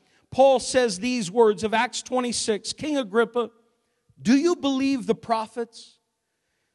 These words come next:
"I know you do," he says. And I want you to see one of the greatest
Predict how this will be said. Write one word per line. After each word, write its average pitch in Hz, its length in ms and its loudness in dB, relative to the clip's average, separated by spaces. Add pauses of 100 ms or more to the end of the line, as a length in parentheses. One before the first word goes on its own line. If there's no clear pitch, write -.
(480)
"I 185 140 -8
know 214 220 -2
you 175 160 -10
do," 156 420 -2
he 123 100 -16
says. - 600 -12 (920)
And 160 100 -12
I 196 40 -8
want 233 280 -4
you 247 80 -8
to 226 100 -2
see 139 560 -4 (560)
one 214 320 -2
of 175 80 -4
the 160 100 2
greatest 220 840 -2